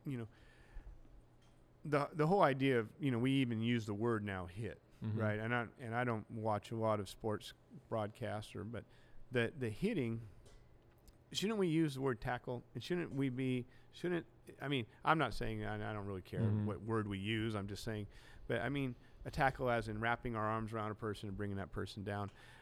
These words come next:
Speaker 1: I mean, to me, that would seem a lot less impact, a lot less damaging. Am, I mean, are,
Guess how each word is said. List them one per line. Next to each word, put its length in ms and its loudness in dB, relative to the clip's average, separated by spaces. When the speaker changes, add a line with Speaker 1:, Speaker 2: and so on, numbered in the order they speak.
Speaker 1:
I 40 -2
mean, 100 -2
to 100 -4
me, 120 4
that 180 6
would 140 0
seem 260 -2
a 60 0
lot 360 6
less 500 0
impact, 640 0
a 60 -2
lot 320 2
less 400 -4
damaging. 640 0
Am, 160 -2
I 80 2
mean, 140 0
are, 300 4